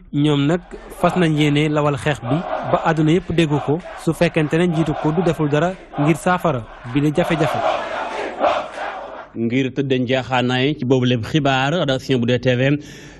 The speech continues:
Speaker 2: gisee na ak waa coud, ki nga xam mooy conseil spécial directeur coud bi di Khalifa Babacar Diagne, yëkkati na kàddoom ci mbir mi. Nee na li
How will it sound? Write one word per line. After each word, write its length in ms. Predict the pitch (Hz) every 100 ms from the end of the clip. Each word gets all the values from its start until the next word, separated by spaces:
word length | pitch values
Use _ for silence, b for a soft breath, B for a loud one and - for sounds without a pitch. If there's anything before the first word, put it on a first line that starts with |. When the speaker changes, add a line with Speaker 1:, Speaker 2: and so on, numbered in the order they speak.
| 113 113
Speaker 2:
gisee 320 | 165 185 165
na 240 | 170 175 -
ak 180 | 131 113
waa 240 | 117 113
coud, 400 | - 160 190 151 185 240 277 269
ki 80 | 131
nga 100 | 131
xam 180 | - 131
mooy 240 | 123 120
conseil 400 | 120 135 139 131
spécial 500 | 127 131 127 135 123
directeur 300 | 113 123 131 127
coud 160 | 117 165
bi 180 | 165 165 - B B B
di 140 | 117
Khalifa 520 | 123 - 131 127 127 -
Babacar 560 | 104 123 120 117 131 120 117
Diagne, 600 | 98 87 131 135 170 190
yëkkati 240 | 190 202 190
na 120 | 160
kàddoom 280 | 156 131 127
ci 100 | 120
mbir 160 | 113 104
mi. 160 | 117 143 B B
Nee 160 | 117 113
na 220 | 117 175 -
li 260 | 107 160